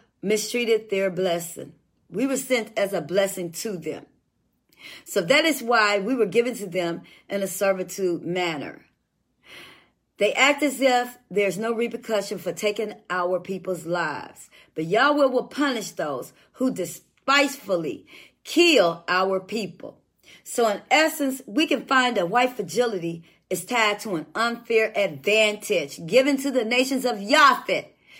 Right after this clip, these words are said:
And you can find that they live in our tents through Genesis nine and twenty-seven, where they do not have to compete for the best jobs or buying a house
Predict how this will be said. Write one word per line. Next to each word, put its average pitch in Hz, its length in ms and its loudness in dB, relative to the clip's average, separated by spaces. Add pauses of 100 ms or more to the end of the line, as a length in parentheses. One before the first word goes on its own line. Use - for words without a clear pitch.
(200)
And 208 160 0
you 285 80 4
can 208 200 2
find 285 380 6
that 202 140 2
they 233 180 4
live 247 200 6
in 226 100 0
our 190 180 4
tents 302 380 2
through 202 220 -4
Genesis 190 480 -2
nine 190 440 2
and 175 140 -4
twenty-seven, 160 880 0 (760)
where 185 160 6
they 285 180 8
do 247 160 2
not 247 200 2
have 254 280 0
to 240 80 -2
compete 240 760 2 (160)
for 196 200 2
the 180 80 0
best 170 360 0
jobs 147 460 -4 (640)
or 208 160 6
buying 196 680 4
a 185 80 0
house 190 520 0